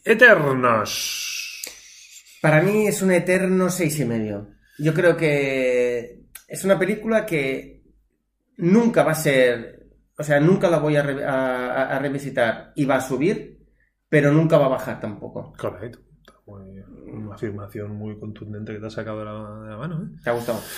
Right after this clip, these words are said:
Speaker 1: Sí, sí, sí.
Speaker 2: Mm, para mí es le-, la eterna seis y medio.
Speaker 1: <laughs> Vale, yo estoy en una nota parecida también, con lo cual se va a la B.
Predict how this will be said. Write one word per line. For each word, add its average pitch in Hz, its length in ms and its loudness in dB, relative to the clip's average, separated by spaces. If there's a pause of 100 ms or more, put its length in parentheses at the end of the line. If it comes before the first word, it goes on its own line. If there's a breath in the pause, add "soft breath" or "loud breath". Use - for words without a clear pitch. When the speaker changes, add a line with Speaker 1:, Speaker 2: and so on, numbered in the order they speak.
Speaker 1:
Sí, 170 140 2
sí, 135 140 2
sí. 127 120 -4 (680 loud breath)
Speaker 2:
Mm, 135 320 -6
para 127 140 -2
mí 170 100 0
es 170 80 -2
le-, 135 800 0
la 131 200 2
eterna 143 320 0
seis 123 220 -10
y 117 60 -8
medio. 101 320 -8
Speaker 1:
<laughs> - 1800 -18
Vale, 131 360 2
yo 113 80 -8
estoy 113 180 -6
en 107 100 -4
una 101 120 -6
nota 98 220 -10
parecida 95 380 -18
también, 92 400 -20
con 101 160 -12
lo 95 60 -14
cual 120 220 -8
se - 120 -12
va 98 260 -8
a 98 40 -6
la 95 180 -10
B. 95 340 -12